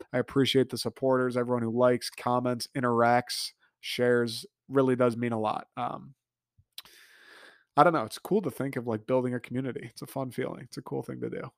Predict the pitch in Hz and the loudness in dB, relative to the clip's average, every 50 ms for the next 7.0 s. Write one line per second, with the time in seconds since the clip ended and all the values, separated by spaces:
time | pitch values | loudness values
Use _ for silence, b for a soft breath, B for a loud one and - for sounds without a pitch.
0 | - 151 147 139 120 110 104 110 - - - _ 139 131 143 139 131 135 131 131 | 2 4 6 6 6 4 2 0 -6 -10 -4 _ 2 6 8 8 8 8 6 6
1 | 131 123 - - 127 127 110 - - - 123 123 123 123 127 - _ _ b b | 4 4 2 2 2 2 2 -2 0 2 2 4 4 2 0 -4 _ _ b b
2 | b b b b b b _ - 127 - 127 127 123 123 117 127 117 117 127 123 | b b b b b b _ -6 -2 2 2 2 2 2 0 0 2 2 2 4
3 | 123 147 175 202 185 - 202 202 147 123 113 110 - - _ _ _ _ _ _ | 8 10 10 10 10 8 6 6 6 4 2 0 -4 -10 _ _ _ _ _ _
4 | _ _ _ _ _ _ _ _ - 143 143 151 143 131 123 - - - 131 117 | _ _ _ _ _ _ _ _ 2 2 4 6 4 4 4 2 0 2 2 2
5 | 113 113 113 - _ _ _ _ _ _ _ _ - 117 - - - 143 135 135 | 2 2 -2 -8 _ _ _ _ _ _ _ _ -8 -6 0 4 6 6 6 6
6 | 131 123 120 117 120 - - - 117 120 117 117 - - 131 135 135 139 139 | 4 2 2 2 2 0 -2 -4 -4 -4 -4 -4 -4 -2 0 0 0 -2 -2